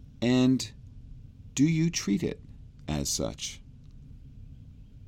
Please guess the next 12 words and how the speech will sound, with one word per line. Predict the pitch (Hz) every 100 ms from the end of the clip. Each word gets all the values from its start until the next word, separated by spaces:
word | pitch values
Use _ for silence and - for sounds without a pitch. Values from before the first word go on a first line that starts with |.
| - - - - - - - -
What | -
do | 240
you | 233
discover | 180 - 143 110
when | 92 95 101
you | 98 104 107 - - -
contemplate | - - 147 - - 67 57 82 - - - - - - - -
these | 85
questions? | - 127 160 - 80 - - - - -
Does | 104 98
doing | 82 120 151 165
so | 151 147 135 135